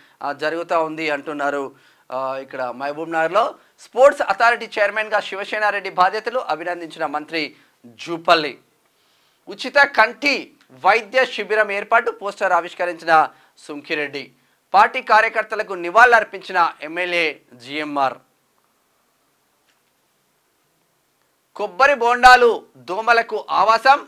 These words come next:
విష జ్వరాలతో మంచం పట్టిన కాలనీవాసులు, జనావాసాలకు దగ్గరలో డంపులు, మున్సిపల్ అధికారులు స్పందించాలి. మహబూబ్ నగర్. ప్రారంభానికి సిద్ధమైన కడ్తాల కస్తూ-, కస్తూర్బా పాఠశాల పద్దే-, పదిహేడున మంత్రి శ్రీధర్ బాబు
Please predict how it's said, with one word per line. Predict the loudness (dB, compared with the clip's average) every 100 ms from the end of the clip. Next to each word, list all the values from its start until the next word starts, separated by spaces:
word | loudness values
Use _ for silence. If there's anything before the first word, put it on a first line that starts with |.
| -14
విష | -16 -8 -6
జ్వరాలతో | -4 0 2 2 0 -6
మంచం | -6 -6 -8 -8
పట్టిన | -6 -6
కాలనీవాసులు, | -4 0 -2 2 0 0 -8
జనావాసాలకు | -6 0 2 4 2 0 -6 -8 -10
దగ్గరలో | -8 -6 -6 -6
డంపులు, | -6 -6 -4 -4 -4
మున్సిపల్ | -4 -10 -8 -6 -4
అధికారులు | -6 -6 -6 -6 -8 -12 _ _
స్పందించాలి. | -4 -4 -6 -4 -2 -2
మహబూబ్ | -6 -8 -8 -8 -10
నగర్. | -8 -8 -10 _ _ _ _ 4
ప్రారంభానికి | 6 6 6 4 4 -2 -6 -6 -14 _
సిద్ధమైన | -14 -2 0 0 2 2 2 -2 _ _ _ _ _
కడ్తాల | -6 -2 6 6 6
కస్తూ-, | 2 -6 -4 -2 -2 -4
కస్తూర్బా | -4 -6 -4 -4 2 2
పాఠశాల | 4 0 0 -2 0 0
పద్దే-, | -2 -4 -2 -2 -2 -6 _ -4
పదిహేడున | -4 -2 -6 -4
మంత్రి | -4 -4 -8 -16
శ్రీధర్ | -14 -12 -4
బాబు | -4